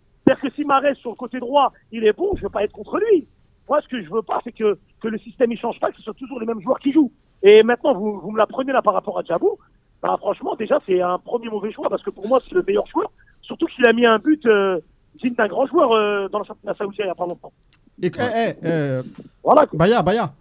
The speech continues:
Speaker 2: il a pas rappelé Ziti.
Speaker 1: Oui.
Speaker 2: Ben Ri-, eh, il a pas rappelé Ziti, Ben Guit, Djabou, Farhani, Arros,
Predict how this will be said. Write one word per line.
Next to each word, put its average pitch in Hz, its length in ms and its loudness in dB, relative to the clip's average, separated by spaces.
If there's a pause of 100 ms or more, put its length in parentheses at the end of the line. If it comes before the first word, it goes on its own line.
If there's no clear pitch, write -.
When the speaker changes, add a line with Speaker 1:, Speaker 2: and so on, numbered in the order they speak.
(180)
Speaker 2:
il 165 120 -2
a 175 60 4
pas 190 140 2
rappelé 190 320 2
Ziti. 214 420 -4 (240)
Speaker 1:
Oui. 302 260 6
Speaker 2:
Ben 185 260 0
Ri-, 202 180 -8
eh, 208 60 -2
il 165 80 0
a 147 40 0
pas 175 160 -2
rappelé 160 300 -2 (240)
Ziti, 185 380 -4
Ben 226 180 0
Guit, 170 260 -2
Djabou, 202 420 -2
Farhani, 208 560 -2
Arros, 202 600 -4